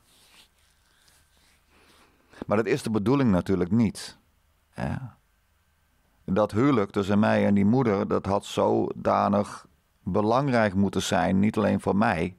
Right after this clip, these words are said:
niet alleen voor mijn kind, maar ook voor die vrouw, dat we nu nog bij elkaar waren geweest. En dan was dit hele akkefietje met het feit dat mijn, eh, linkerarm nu in het gips zit,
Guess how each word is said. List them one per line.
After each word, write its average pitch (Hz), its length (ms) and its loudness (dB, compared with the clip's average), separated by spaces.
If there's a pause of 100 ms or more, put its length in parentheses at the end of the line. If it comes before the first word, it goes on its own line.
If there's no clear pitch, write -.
(540)
niet 98 200 -4
alleen 104 240 2
voor 98 140 -2
mijn 95 200 0
kind, 107 440 -2 (260)
maar 82 160 0
ook 110 180 0
voor 101 160 -2
die 90 120 -4
vrouw, 107 480 -2 (2500)
dat 123 200 -2
we 113 60 0
nu 113 140 4
nog 110 160 0
bij 90 160 0
elkaar 123 380 0
waren 90 280 0
geweest. 80 460 -2
En 113 160 2
dan 113 180 2
was 110 200 0
dit 113 160 -2
hele 110 260 2
akkefietje 98 640 -2
met 95 180 2
het 95 120 -4
feit 101 260 -2
dat 101 120 -2
mijn, 104 360 0
eh, 98 140 0
linkerarm 110 600 -2
nu 101 140 2
in 92 100 0
het 92 80 -2
gips - 320 -4
zit, 85 300 -4